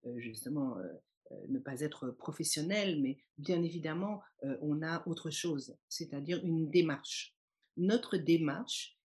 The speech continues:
est surtout de pouvoir écouter, de pouvoir accueillir l'enfant, de pouvoir essayer de comprendre, heu, comme si on était un petit peu des êtres, heu, naïfs, heu,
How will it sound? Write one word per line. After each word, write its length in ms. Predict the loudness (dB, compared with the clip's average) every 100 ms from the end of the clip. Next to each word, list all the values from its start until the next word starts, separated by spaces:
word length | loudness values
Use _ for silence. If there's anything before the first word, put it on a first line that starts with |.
| -2
est 100 | 2
surtout 720 | 2 2 -2 -2 -2 0 -2 -8 -12
de 160 | -2 -2
pouvoir 600 | -2 -4 -2 -2 -4 _ -2
écouter, 600 | -2 -4 -4 -2 -2 -6 _
de 140 | -4 -4
pouvoir 580 | -4 -4 -2 -4 -6 _ 0
accueillir 640 | 0 2 -2 0 -6 -8 _ _ _ 2
l'enfant, 600 | 2 2 -4 -6 -6 -8 _ -20 -8
de 120 | 2 2
pouvoir 460 | 2 -4 0 0
essayer 380 | 0 -4 0 0
de 160 | 2 -4
comprendre, 760 | 0 -2 -2 -6 2 4 4 -4 -18 -4
heu, 120 | -2
comme 240 | 0 2 2
si 220 | 0 0
on 120 | 2
était 320 | 2 2 2
un 120 | 4 2
petit 160 | 2
peu 140 | -4 0
des 260 | 0 2
êtres, 260 | 0 -2 -4
heu, 120 | 0
naïfs, 540 | 2 4 4 2 0
heu, 100 | -4